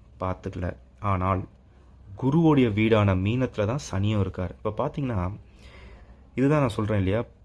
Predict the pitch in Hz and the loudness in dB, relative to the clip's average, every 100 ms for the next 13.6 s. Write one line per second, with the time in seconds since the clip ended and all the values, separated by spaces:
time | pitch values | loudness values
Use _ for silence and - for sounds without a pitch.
0 | - - 120 104 101 120 151 143 139 147 | -20 -12 -6 -2 0 2 2 2 0 0
1 | 147 156 147 110 113 127 113 - 120 113 | 0 -2 0 -2 -2 -2 -4 -6 -6 -6
2 | - 98 110 113 104 120 120 120 123 107 | -8 -8 -6 -2 -4 -4 -6 -4 -4 -2
3 | 101 98 - - 101 101 98 101 110 95 | -4 -4 -10 -6 -4 -2 -2 0 -2 -4
4 | - 110 - - - - 92 131 143 139 | -4 -6 -6 -10 -16 -8 -4 0 2 2
5 | 120 - - 127 123 113 98 95 95 95 | 0 -6 -6 -2 -2 0 0 0 -2 -2
6 | 98 - - - - - - - - - | -2 -4 -8 -10 -20 -20 -20 -20 -20 -8
7 | 123 151 160 143 135 139 104 - 107 117 | -2 0 4 4 4 2 0 -4 -4 -2
8 | 110 104 101 113 101 98 98 98 101 104 | -2 0 0 0 0 0 0 2 0 -2
9 | 107 120 110 107 120 - - - - - | -4 -4 -2 0 -2 -6 -20 -20 -20 -20
10 | - - - 117 110 104 101 104 - 110 | -20 -20 -12 -6 -4 -2 -2 -6 -4 -4
11 | 104 - - 98 - 104 98 175 165 117 | -2 -4 -2 -2 -4 -4 -2 0 0 -2
12 | 98 - 90 90 90 92 104 107 104 113 | -4 -6 -6 -6 -6 -4 -4 -2 -2 0
13 | 113 98 - 98 95 | 0 0 -2 -4 -4